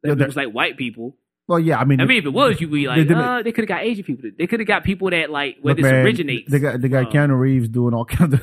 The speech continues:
Speaker 2: <laughs>
Speaker 1: Yeah, like
Speaker 2: karate shit.
Speaker 1: <laughs>
Speaker 2: So I'm like, eh. Van Damme pulled it off, but I'm like,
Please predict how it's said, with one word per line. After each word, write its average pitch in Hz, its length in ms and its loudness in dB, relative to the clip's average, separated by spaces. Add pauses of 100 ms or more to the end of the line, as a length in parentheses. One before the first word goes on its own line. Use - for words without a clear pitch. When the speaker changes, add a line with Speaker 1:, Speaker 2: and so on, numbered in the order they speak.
(140)
Speaker 2:
<laughs> - 0 -
Speaker 1:
Yeah, 113 380 -6
like 147 260 -4
Speaker 2:
karate 156 320 2
shit. 156 400 -4 (280)
Speaker 1:
<laughs> 190 280 -2
Speaker 2:
So 156 240 4
I'm 151 160 4
like, 147 260 2
eh. 180 300 4 (540)
Van 175 260 2
Damme 208 260 4
pulled 165 220 2
it 156 60 4
off, 165 440 0
but 143 260 2
I'm 143 200 2
like, 131 260 0